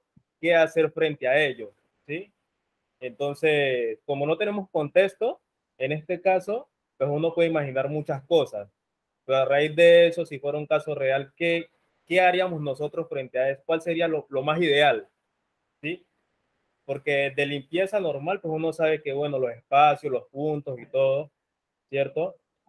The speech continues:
Pero más allá, me imagino que podríamos dar un aporte más frente al, a lo, a lo que el profe quiere, o, o no sé si de pronto es una cáscara, como uno dice acá, ¿no?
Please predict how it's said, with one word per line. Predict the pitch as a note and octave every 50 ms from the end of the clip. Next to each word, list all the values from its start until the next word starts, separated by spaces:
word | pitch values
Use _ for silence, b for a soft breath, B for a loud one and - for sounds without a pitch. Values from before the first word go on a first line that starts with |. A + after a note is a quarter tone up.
| _ _ _ _
Pero | - C3 B2+ B2+ B2+ B2+ B2+ B2 B2+ A#2+ A#2+
más | A#2+ B2 C3+ D3 D#3 D#3+ D#3+
allá, | D#3 D#3 D#3+ E3+ F3 F3+
me | E3+ D3+
imagino | C#3 C3+ C3+ C#3 C#3+ D3+ D3 -
que | C#3 C3 B2 A2 - - _ _ -
podríamos | A#2+ A#2+ A#2+ B2 C3 D3 D3 C#3+ B2+
dar | B2+ C3+ C3+
un | C#3 C#3
aporte | C#3 C3+ - C#3 C3+ C3+ - C3+ C3
más | C3+ C#3 C#3+ D#3+ E3+ - _ _ _ _ _ _ _ _
frente | C3+ C3+ C3 B2 A#2+ - B2+
al, | B2 A#2+ A#2 A2 - _ _ _ _ _ _ _ _ _ _ _ _ _ _ _ _ _ _ _ _ _ _ _ _ -
a | A#2+
lo, | A#2+ A#2+ A#2+ B2+ A2+
a | B2
lo | A#2+ B2 A#2 -
que | A#2+
el | A2+
profe | - - C3 - C#3+ C3+ C3
quiere, | - D#3 E3 D3+ C#3
o, | B2+ A#2+ A#2+
o | A2+ A2 A#2 B2
no | C3 C3+ C3
sé | D#3 D3
si | - D3+
de | C#3+ C3
pronto | - C#3 C3+ - D3
es | D3+
una | D3 C#3+ C3+ C3+ C3
cáscara, | - D#3 D#3 D3 - _ C#3 C3 B2+ B2+ B2+ B2+ B2+ C3+ - _ _ _ _ _ -
como | B2 B2 B2 B2+ C3+ C#3 C#3+ -
uno | C3+ C3+ C#3+ D3 C#3+
dice | C#3+ C#3 - C#3+
acá, | C3 B2+ - C3 B2+
¿no? | B2+ C3+ D#3+ F3+ -